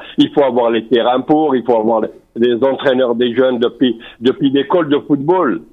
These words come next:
hein, de, depuis la, l'âge de cinq ans ou six ans. Et ça, bon, Zetchi, il l'a fait il y a, il y a vingt ans déjà. Et, et la preuve, quand on voit ses, son équipe, dernièrement, je, je, je, je n'ai rien à cacher. Je discutais avec lui, je lui ai dit,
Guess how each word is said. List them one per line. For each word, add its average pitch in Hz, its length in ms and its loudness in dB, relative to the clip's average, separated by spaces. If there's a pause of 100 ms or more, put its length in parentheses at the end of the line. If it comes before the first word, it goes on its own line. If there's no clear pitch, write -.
(160)
hein, 131 200 0 (540)
de, 110 180 2
depuis 113 380 0
la, 110 160 0
l'âge 113 220 0
de 117 120 2 (100)
cinq 127 240 0
ans 160 140 2
ou 123 60 -2
six 170 260 -2
ans. 220 300 -2 (380)
Et 131 400 2
ça, 175 160 2
bon, 131 320 0
Zetchi, 143 360 0
il 131 80 -2
l'a 123 220 2
fait 151 120 0
il 131 60 0
y 107 60 0
a, 85 480 0 (460)
il 120 60 2
y 123 40 4
a 120 40 0
vingt 156 300 -2
ans 139 120 2
déjà. 117 480 0 (200)
Et, 127 80 2
et 113 260 0
la 104 140 0
preuve, 156 300 -2
quand 135 220 0
on 123 100 2
voit 127 260 0
ses, 131 60 4 (120)
son 117 180 0
équipe, 117 280 0
dernièrement, 131 480 0
je, 120 60 -4
je, 107 340 0
je, 90 580 -4
je 87 60 -2
n'ai 95 80 2
rien 113 260 0
à 104 120 0
cacher. 170 460 0 (260)
Je 113 180 0
discutais 135 560 0
avec 113 320 0
lui, 151 260 0
je 135 60 2
lui 117 240 -2
ai 110 40 -2
dit, 135 260 0